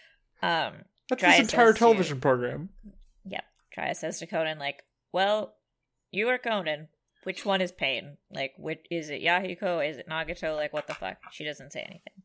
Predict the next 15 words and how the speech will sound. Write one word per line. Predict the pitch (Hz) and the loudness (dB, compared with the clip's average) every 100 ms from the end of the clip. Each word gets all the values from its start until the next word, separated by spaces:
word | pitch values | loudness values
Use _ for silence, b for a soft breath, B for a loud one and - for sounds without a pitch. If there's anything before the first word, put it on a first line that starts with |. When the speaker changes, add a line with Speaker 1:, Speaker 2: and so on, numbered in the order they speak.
| b b b b - | b b b b -18
Speaker 1:
And | 170 | -6
then | 160 147 | -4 -4
she's | - 156 - | -8 -12 -12
just | - - | -10 -8
like, | 143 | -4
"Why | 190 202 202 202 | 2 4 4 2
are | 165 | 0
you | 160 151 151 | -2 -6 -10
here?" | - - - _ _ _ - | -8 -8 -10 _ _ _ -20
He's | - 147 | -18 -12
like, | 135 - | -10 2
"I | 190 208 208 196 | 4 6 2 -2
wasn't | 180 175 170 - | -2 -2 -6 -6
planning | 160 147 143 | -4 -4 -6
on | 143 139 160 | -8 -10 -16